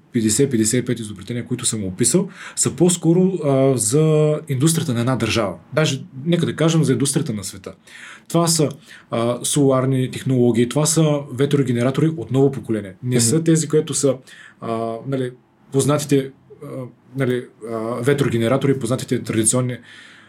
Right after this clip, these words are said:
Speaker 1: соларни панели, а са наистина най-, най-, най-новите, които типърва в момента изгряват. И затова съм кръстил книгата „Изгряващи изобретения и иновации“. Сега, к-, тези, които са, нали, втората част на книгата, ако бъдат приложени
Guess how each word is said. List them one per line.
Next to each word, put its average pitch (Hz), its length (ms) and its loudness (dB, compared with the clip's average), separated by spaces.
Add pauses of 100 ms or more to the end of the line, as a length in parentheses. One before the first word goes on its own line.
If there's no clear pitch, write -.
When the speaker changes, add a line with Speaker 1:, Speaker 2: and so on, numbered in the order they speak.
(120)
Speaker 1:
соларни 131 400 2
панели, 143 340 2 (140)
а 127 140 -2
са 143 240 -2 (100)
наистина 170 580 2
най-, 147 260 2
най-, 156 160 4
най-новите, 151 420 2
които 160 300 2
типърва 170 500 2
в - 60 -4
момента 151 300 2
изгряват. 110 480 2
И 131 60 -4
затова 120 240 -2
съм 139 160 0
кръстил 139 220 2
книгата 151 400 2
„Изгряващи 135 440 0
изобретения 113 420 -4
и 135 40 0
иновации“. 101 380 -4 (540)
Сега, 120 320 -2 (380)
к-, 120 100 -14 (220)
тези, 165 280 2
които 131 240 -2
са, 107 160 0
нали, 117 240 -2 (100)
втората 143 380 0
част 117 240 -2
на 117 60 -6
книгата, 117 480 -2 (380)
ако 113 220 -6
бъдат 180 360 2
приложени 127 560 2